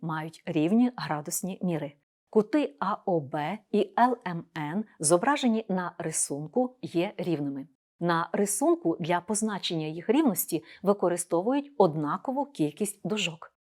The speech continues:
Основою вимірювання і порівняння кутів є накладання на них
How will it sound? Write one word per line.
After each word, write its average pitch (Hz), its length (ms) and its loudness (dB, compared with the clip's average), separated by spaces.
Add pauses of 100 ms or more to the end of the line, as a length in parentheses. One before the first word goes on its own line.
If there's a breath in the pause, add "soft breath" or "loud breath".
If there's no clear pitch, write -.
(280)
Основою 226 640 4
вимірювання 165 760 2
і 202 80 4
порівняння 165 680 -6
кутів 302 380 0 (200 loud breath)
є 233 340 2
накладання 185 800 2
на 156 160 -4
них 214 240 0